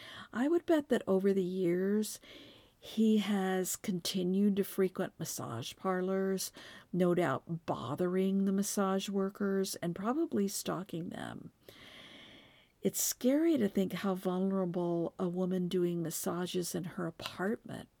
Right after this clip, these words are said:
might be. The police search Robert's house on Bristol Avenue very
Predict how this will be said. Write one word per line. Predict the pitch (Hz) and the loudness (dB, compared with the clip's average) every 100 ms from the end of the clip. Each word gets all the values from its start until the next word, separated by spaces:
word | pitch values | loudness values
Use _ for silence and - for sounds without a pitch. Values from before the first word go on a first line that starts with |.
| _ | _
might | - 139 117 - | -10 -8 -8 -8
be. | 120 - - 151 _ - - - - - - - _ - | -8 -8 -14 -18 _ -20 -20 -20 -20 -20 -20 -20 _ -2
The | |
police | 208 262 311 381 | 0 2 2 2
search | - 349 302 254 | 2 2 0 0
Robert's | 233 226 233 - | 2 2 0 0
house | - 214 208 214 - - | -4 0 0 0 -2 -2
on | 185 180 | 0 0
Bristol | 175 196 - 214 196 | 0 -2 0 -4 -2
Avenue | 185 190 190 185 | -4 -2 0 0
very | 175 185 180 196 214 226 | 0 2 2 2 0 -2